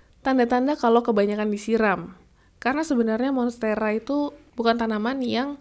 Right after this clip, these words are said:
suka terlalu banyak air. Tapi anyway,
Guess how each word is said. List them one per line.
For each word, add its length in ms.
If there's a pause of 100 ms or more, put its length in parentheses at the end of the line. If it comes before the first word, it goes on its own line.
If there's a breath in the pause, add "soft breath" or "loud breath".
(140)
suka 400
terlalu 400
banyak 160
air. 500 (1160)
Tapi 300
anyway, 420